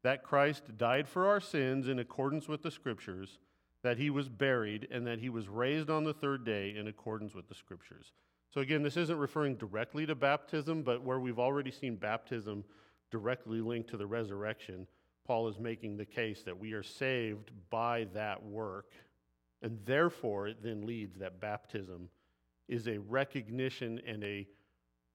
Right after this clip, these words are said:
repetition, not in the power of, but in remembrance of that which Christ did for us.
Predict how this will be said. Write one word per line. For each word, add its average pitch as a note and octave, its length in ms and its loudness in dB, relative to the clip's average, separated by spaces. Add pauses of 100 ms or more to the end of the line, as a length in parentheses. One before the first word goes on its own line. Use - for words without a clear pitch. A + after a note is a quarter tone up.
repetition, B2+ 1000 2
not C3+ 320 2 (800)
in C#3+ 240 4
the A#2 100 0
power D#3 500 4
of, A2+ 200 0
but A#2+ 140 -2
in A#2+ 140 0
remembrance A#2 680 0
of G2+ 340 -4
that G#2 180 -2
which G2 220 -12
Christ F#2+ 360 -8
did F#2+ 180 -6
for F2+ 200 -12
us. - 360 -16